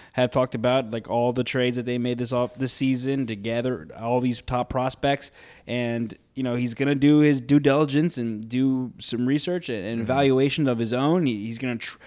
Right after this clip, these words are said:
Speaker 1: bring, well, first of all, he has to bring in his own people. He's gonna
Speaker 2: Yeah.
Speaker 1: bring in his own people who are then gonna give him their evaluations, and he's gonna trust those people, and then they're gonna make the big time decisions.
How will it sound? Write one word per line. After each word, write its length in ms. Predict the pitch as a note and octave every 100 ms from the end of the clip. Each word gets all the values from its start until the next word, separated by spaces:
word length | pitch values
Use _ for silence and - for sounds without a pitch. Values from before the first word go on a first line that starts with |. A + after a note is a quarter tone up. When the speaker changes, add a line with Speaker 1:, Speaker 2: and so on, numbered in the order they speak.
| -
Speaker 1:
bring, 260 | - C#3+ D#3 - -
well, 100 | C3
first 240 | B2+ G3+ -
of 60 |
all, 100 | C3
he 60 | C3
has 80 | C3
to 60 |
bring 240 | A#2+ B2+ B2
in 80 | B2
his 140 | A2+
own 120 | A2 G#2
people. 340 | C#3 - F#2+
He's 100 | A2
gonna 160 | A#2 A#2
Speaker 2:
Yeah. 60 |
Speaker 1:
bring 140 | B2+ B2+
in 40 |
his 120 | A#2+
own 120 | A#2
people 320 | A#2 A#2 A#2+ A#2
who 220 | A#2+ A2
are 160 | A2+
then 240 | A2+ A#2 A#2
gonna 280 | A2+ A2 G#2+ - -
give 180 | - B2
him 200 | A#2 A#2
their 200 | A2+ C#3+
evaluations, 640 | C3 B2 A#2 A#2 A#2+ C3
and 80 | A#2+
he's 100 | A#2
gonna 140 | A2 A#2
trust 300 | - C3 B2+
those 160 | B2+ A2+
people, 380 | - B2 C3
and 120 | B2+ B2
then 120 | B2
they're 100 | A#2+
gonna 140 | B2
make 260 | A#2+ A#2+ B2
the 60 | A#2+
big 180 | B2
time 180 | B2 A#2+
decisions. 480 | A#2 - E3+ A#2+ G2+